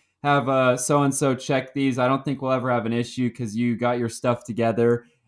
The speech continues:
And he's like, "I'll, I'll make sure to keep you busy." And then, like, literally within an hour, he's like, "Okay, here's two more parts to quote, which are the ones I'm doing now." And then recently he just sent another part. He's like,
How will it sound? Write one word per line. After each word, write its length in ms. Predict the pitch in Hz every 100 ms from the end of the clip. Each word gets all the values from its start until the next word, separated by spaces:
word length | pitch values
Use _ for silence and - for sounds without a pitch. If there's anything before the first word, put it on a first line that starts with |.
| _
And 300 | 123 120 120
he's 160 | 131 117
like, 160 | 123
"I'll, 240 | 117 135 147
I'll 80 | 147
make 200 | 170 175
sure 160 | 185 156
to 80 |
keep 260 | 151 175 147
you 80 | 135
busy." 500 | 143 170 127 117 95
And 360 | 127 131 123 - _ _ 151
then, 200 | 156 151
like, 260 | 143 143 -
literally 560 | 123 151 151 147 147 -
within 240 | 127 151
an 120 | 131 120
hour, 340 | 123 131 123
he's 260 | 127 110 117
like, 140 | 113
"Okay, 360 | 120 - 120 113
here's 300 | 135 139 -
two 180 | 151 139
more 200 | 131 123
parts 360 | 123 113 -
to 60 | 107
quote, 460 | - 110 104 110 123
which 180 | - 120
are 40 |
the 100 | 110
ones 300 | 110 117 110
I'm 200 | 92 107
doing 280 | 107 113 104
now." 520 | 117 113 95 92 107 - - - 117
And 120 | 117
then 320 | 131 123 123 _ -
recently 500 | 127 139 143 131 131
he 120 | 135
just 260 | 113 131 -
sent 220 | 131 123
another 320 | 117 139 160 123
part. 380 | - 117 120 131
He's 180 | 120 123
like, 260 | 120 -